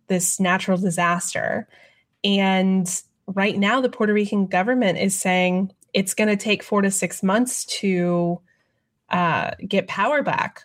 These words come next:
for the majority of the island. And here you have Elon Musk saying, "Mm,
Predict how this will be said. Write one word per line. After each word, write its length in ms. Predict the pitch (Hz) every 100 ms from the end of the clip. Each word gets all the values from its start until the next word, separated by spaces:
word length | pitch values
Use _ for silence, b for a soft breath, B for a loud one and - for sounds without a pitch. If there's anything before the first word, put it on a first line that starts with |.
| _
for 140 | -
the 80 | 190
majority 540 | 190 190 190 190 185 175
of 100 | 180
the 140 | 170
island. 680 | 165 247 226 - - 196 - _ _ _ _ _
And 120 | 190 202
here 140 | 226
you 160 | 240 226
have 120 | 196
Elon 360 | 190 208 190 185
Musk 380 | 208 294 -
saying, 560 | - - 202 196 202 214 -
"Mm, 300 | 330 339